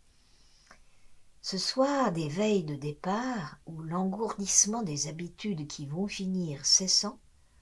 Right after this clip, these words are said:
on essaie de se juger, me parut quelque chose de moins regrettable,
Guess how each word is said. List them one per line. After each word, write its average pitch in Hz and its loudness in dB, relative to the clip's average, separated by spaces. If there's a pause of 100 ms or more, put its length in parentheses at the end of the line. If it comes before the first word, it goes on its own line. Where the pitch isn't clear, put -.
(220)
on 175 0
essaie 233 2 (160)
de 156 -8
se 160 -6 (200)
juger, 160 -8 (1800)
me 175 0
parut 220 0
quelque 214 -2
chose 226 -2
de 190 6 (540)
moins 254 10
regrettable, 151 0